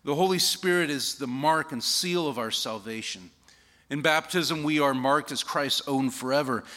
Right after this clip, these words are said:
and the Spirit comes into our life and begins to transform us, continuing a call to become more like Christ. And as Christians, we ask the Holy Spirit to continually to fill us so that we overcome our weaknesses in life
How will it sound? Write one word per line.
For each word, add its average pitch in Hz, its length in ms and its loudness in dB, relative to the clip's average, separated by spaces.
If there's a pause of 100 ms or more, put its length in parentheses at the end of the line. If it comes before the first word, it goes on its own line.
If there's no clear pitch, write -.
(120)
and 143 100 -2
the 156 60 0
Spirit 180 440 0
comes 202 320 2
into 180 240 -2
our 143 140 0
life 143 260 -2
and 143 140 -4
begins 135 400 -4
to 139 100 -8
transform 139 760 -6
us, - 120 -4
continuing 160 800 -6 (500)
a 123 120 -6
call 185 580 4
to 139 140 -6
become 143 340 -4
more 175 540 2
like 143 540 -2
Christ. - 680 -4 (720)
And 131 100 -2
as 139 120 2
Christians, 175 560 0
we 156 180 2
ask 151 320 2
the 151 100 -2
Holy 143 220 -2
Spirit 147 480 -4
to 151 100 -8
continually 151 680 -8
to - 120 -14
fill 202 760 -2
us - 420 -4 (240)
so - 240 0
that 139 200 0
we 147 200 0
overcome 143 560 -2
our 151 180 0
weaknesses 175 960 -6
in 147 300 -4
life 131 520 0